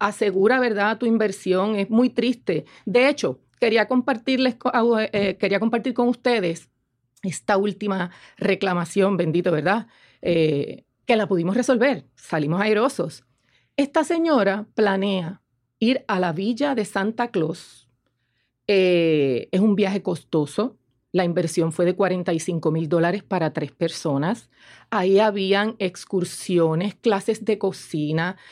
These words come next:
Eh, la villa de Santa Claus es un lugar espectacular, ¿verdad? Que a la gente le gusta visitar.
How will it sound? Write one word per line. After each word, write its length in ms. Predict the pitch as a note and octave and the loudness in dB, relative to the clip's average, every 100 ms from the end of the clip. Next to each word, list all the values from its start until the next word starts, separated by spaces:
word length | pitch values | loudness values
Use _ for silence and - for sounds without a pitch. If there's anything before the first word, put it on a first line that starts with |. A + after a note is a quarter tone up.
| - - | -20 -6
Eh, 380 | G#3+ G#3 G3 F#3+ | 0 2 2 2
la 120 | G3+ | 2
villa 180 | F#3 F#3 | 0 0
de 80 | G3 | 0
Santa 280 | A3+ A3 G3+ | -2 -2 0
Claus 200 | F#3+ G#3 | 0 0
es 60 | |
un 80 | G3+ | 0
lugar 240 | G3+ F3 | 0 0
espectacular, 760 | G3 - G3+ - F#3+ G#3 F#3+ C#3+ | -4 -4 -6 -4 -6 -4 -6 -6
¿verdad? 280 | F3+ F3 D#3+ | -6 -6 -4
Que 260 | G3+ F#3+ - | -4 -4 -4
a 120 | E3 | -6
la 100 | E3 | -6
gente 220 | D#3 D#3+ | -6 -4
le 80 | F3 | -4
gusta 240 | E3+ - | -4 -4
visitar. 440 | F#3 F3 F#3+ D3 | -6 -6 -6 -8